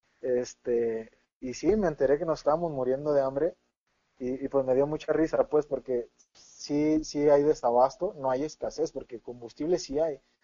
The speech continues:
El, el detalle aquí es que cerraron los ductos y, y la forma de distribución del combustible lo están haciendo a base de pipas, entonces es mucho más lento.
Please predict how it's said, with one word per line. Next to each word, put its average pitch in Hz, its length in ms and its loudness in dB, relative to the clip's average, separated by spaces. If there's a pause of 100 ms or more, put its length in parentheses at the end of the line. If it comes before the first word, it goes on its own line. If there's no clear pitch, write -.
(180)
El, 120 280 -2 (140)
el 131 120 -8
detalle 139 280 2
aquí 165 160 -2
es 156 100 -4
que 170 80 -6
cerraron 139 440 2
los 120 220 -8
ductos 156 460 -4
y, - 140 -2 (100)
y 262 180 -6
la 240 200 -2
forma 160 320 -2
de 165 80 0
distribución 135 460 -8
del 160 120 -10
combustible 170 720 -6 (320)
lo 135 120 -10
están 139 240 -6
haciendo 147 280 -2
a - 20 6
base 139 260 2
de 127 120 -4
pipas, 180 400 -2
entonces 135 380 -12
es 147 80 -8
mucho 143 320 -10
más 123 200 -8
lento. 127 560 -6